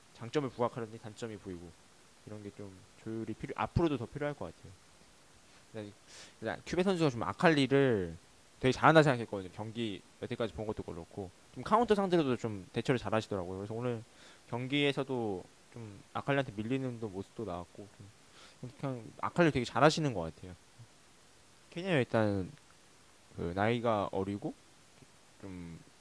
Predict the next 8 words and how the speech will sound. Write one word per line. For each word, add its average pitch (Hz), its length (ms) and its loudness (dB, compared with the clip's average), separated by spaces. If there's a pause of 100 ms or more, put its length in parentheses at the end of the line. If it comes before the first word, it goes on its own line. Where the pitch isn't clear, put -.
(440)
되게 101 140 -8
장-, 113 260 -10 (120)
좀 101 280 -12
미래가 123 300 0
기대되는 123 560 -2 (300)
되게 - 120 -8
피지컬도 185 460 2
좋고 95 400 -6